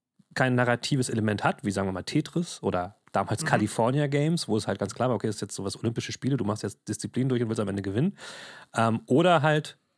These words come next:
Speaker 1: also relativ schnell danach habe ich nu-, fast hauptsächlich so Story-Games gespielt, die irgendwie halt
Speaker 2: Mhm.
Speaker 1: was erzählen wollten.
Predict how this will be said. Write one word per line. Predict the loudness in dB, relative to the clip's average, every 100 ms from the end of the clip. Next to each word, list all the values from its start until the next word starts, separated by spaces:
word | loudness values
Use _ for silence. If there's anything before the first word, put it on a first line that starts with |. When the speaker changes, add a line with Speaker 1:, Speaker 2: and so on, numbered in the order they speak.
| _ _ _
Speaker 1:
also | -2 0 0
relativ | 0 0 0
schnell | 0 0
danach | 2 0 -2
habe | -6
ich | -4
nu-, | -2 -2 -6 _
fast | -4 -4 -4 -2
hauptsächlich | -2 0 -2 -2
so | -2 -4 -4
Story-Games | -2 0 2 2 0 -4 -4 -8
gespielt, | -10 -12 -12 -12 -10
die | -8 -6
irgendwie | -4 -4 -2 0
halt | -2 -4
Speaker 2:
Mhm. | -6 -6 -6
Speaker 1:
was | -4 -2
erzählen | -2 2 2 2
wollten. | 0 -4 -8 -20